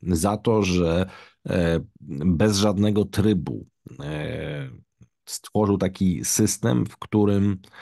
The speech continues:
e, wykorzystywał właśnie te służby, żeby robiły mu za wywiadownie gospodarcze,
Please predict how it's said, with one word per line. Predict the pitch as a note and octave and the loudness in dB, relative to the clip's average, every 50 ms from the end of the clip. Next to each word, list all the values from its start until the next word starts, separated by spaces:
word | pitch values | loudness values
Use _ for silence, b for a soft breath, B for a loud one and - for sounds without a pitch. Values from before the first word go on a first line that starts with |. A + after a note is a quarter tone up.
| B B B B B - - | B B B B B -10 -6
e, | F#2 F2 E2+ E2+ F2 F2 F2 F2+ F2+ F2 F2 F2 F2+ - - - _ _ _ _ | -2 0 0 2 2 2 2 2 2 2 2 2 0 -2 -4 -8 _ _ _ _
wykorzystywał | - F2 F#2 E2 E2 F#2+ F#2+ A2+ G2 G2+ F#2+ - - A#2+ G#2+ G2+ F#2+ | -6 -4 -2 0 0 0 0 0 0 0 0 0 2 2 2 4 4
właśnie | F#2+ F#2+ F#2 - F#2+ F2+ | 2 2 0 0 -2 -2
te | - F#2 | 0 -2
służby, | F#2 - - F2+ F2 F2+ F2 E2+ E2+ G2+ G#2 G2+ F#2+ F2+ | -2 -2 -2 -2 -2 0 0 -2 -2 -2 0 0 0 -2
żeby | F#2+ G2+ G2 F#2 G2 | 0 0 0 2 2
robiły | F#2+ F#2 F2+ G2+ G2 G2+ G2+ | 2 2 2 4 4 4 2
mu | G2 F#2+ F#2+ F#2+ F#2+ F#2+ - - | 2 2 2 2 0 -2 -4 -6
za | - - F2+ F2 F#2 F2+ | -6 -4 -2 0 2 2
wywiadownie | F2 F#2 E2+ F#2 G2 F#2 G2 G2 E2+ F2 F2 D#2+ | 2 2 2 2 2 2 2 0 0 0 0 -2
gospodarcze, | D2+ D#2 - - - D#2+ E2 D2+ C#2+ C#2+ - - - - - F2 G2 A2+ | -2 -6 -8 -8 -8 -8 -6 -6 -6 -8 -8 -12 -10 -6 -4 -2 -2 -4